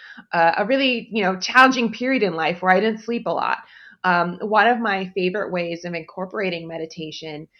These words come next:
is through actually m-, m-, our app, Expectful, and that was to help me sleep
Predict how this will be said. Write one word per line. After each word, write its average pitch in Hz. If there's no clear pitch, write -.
is 185
through 196
actually 165
m-, -
m-, 180
our 175
app, -
Expectful, 170
and 190
that 214
was 226
to 214
help 190
me 185
sleep -